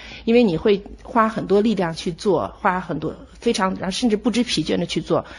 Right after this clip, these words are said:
Speaker 2: 我自己也在 trading floor 上晕倒过。
Speaker 1: 哎，你给我讲，给我们讲讲 trading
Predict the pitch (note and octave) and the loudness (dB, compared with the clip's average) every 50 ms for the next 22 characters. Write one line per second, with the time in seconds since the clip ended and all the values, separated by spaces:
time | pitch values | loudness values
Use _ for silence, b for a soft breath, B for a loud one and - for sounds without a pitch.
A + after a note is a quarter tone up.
0 | B B B B - F3+ F3 - A#3 G#3 G#3+ E3+ D#3 E3+ F3 - - G#3+ G#3+ G#3 | B B B B 0 0 0 0 2 2 2 2 2 0 -2 -2 -2 -2 -2 -2
1 | - - G3 F#3 F3 - F3+ E3 F3 G#3 G#3+ A3 F#3+ - - D#3 - D#3 D3 - | -2 -2 -2 -2 0 -2 -2 0 2 2 4 4 4 2 0 -2 -2 -2 -2 -4
2 | B B B B B D4 F4 D#4+ D#4+ D#4 - C4 - - - - A3 B3 A#3+ - | B B B B B -12 -10 -8 -4 0 2 4 4 4 2 0 0 -2 -2 -2
3 | - - D4+ D#4+ D#4 C#4+ C#4 D4+ D#4 C4+ C4+ D4 C#4+ B3 A#3+ - - C#4+ C#4 C4 | -4 -6 -4 -2 -2 0 -2 -2 -2 -2 -2 -2 -2 -4 -4 -6 -6 -6 -6 -6
4 | D4+ D#4 | -6 -8